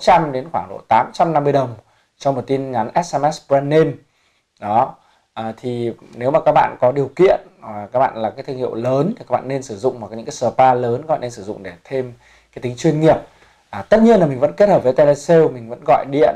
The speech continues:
mình vẫn, à, trò chuyện với khách hàng qua điện thoại, à, mình vẫn chăm sóc khách hàng trước, trong và sau bán qua điện thoại. À, thế nhưng mà mình vẫn phải sử dụng S M S bởi vì S M S nó có khả năng là nhắn tin hàng loạt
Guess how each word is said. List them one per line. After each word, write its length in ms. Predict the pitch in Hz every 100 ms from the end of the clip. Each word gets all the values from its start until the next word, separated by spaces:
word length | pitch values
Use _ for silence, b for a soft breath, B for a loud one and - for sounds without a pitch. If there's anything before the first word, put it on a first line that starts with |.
| 120
mình 160 | 113
vẫn, 340 | 107 127 156 165 b b b b -
à, 260 | 113 113 110 104
trò 200 | 113 110
chuyện 280 | - 160 143
với 80 | 127
khách 160 | 127 156
hàng 300 | 147 123 110
qua 120 | 127
điện 120 | 123 -
thoại, 360 | 135 135 - - _
à, 180 | 110 113
mình 100 | 107
vẫn 120 | 110 -
chăm 180 | 139
sóc 180 | 131 165
khách 120 | 170
hàng 260 | 139 123 110
trước, 160 | - 165
trong 120 | 143
và 60 | 113
sau 180 | 120 127
bán 260 | 117 113 135
qua 80 |
điện 120 | 127 -
thoại. 300 | 135 131 - _ b b b b b b -
À, 180 | 110 104
thế 100 | 139
nhưng 200 | 160 156
mà 160 | 139 123
mình 160 | 120
vẫn 140 | 127 -
phải 100 | 131
sử 140 | -
dụng 160 | 104 - - 123
S 100 | 160
M 80 | 143 170
S 120 | -
bởi 120 | 104 98
vì 100 | 104 147
S 100 | 147
M 80 | 139
S 140 | 156 -
nó 80 | 139
có 160 | 127
khả 180 | - 95
năng 280 | 104 123 120
là 100 | 107
nhắn 180 | 104 117
tin 160 | 147
hàng 180 | 135 120
loạt 240 | 117 139